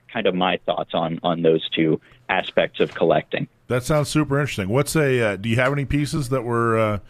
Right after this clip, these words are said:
Speaker 2: used in war?
Speaker 1: Um, well, yeah, I actually, what gave me the idea to write it is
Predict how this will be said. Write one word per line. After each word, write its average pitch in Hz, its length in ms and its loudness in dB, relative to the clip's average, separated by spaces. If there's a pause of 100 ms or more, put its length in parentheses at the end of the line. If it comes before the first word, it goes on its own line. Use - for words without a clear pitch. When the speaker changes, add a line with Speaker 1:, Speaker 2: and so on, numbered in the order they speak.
(340)
Speaker 2:
used 127 240 0
in 139 100 0
war? 151 220 2 (1080)
Speaker 1:
Um, 117 420 4
well, 131 340 6
yeah, 143 280 2
I 110 140 4
actually, 131 420 2
what 117 280 4
gave 127 200 0
me 135 140 4
the 117 160 4
idea 107 300 2
to - 120 -6
write 101 220 4
it 110 140 4
is 95 180 0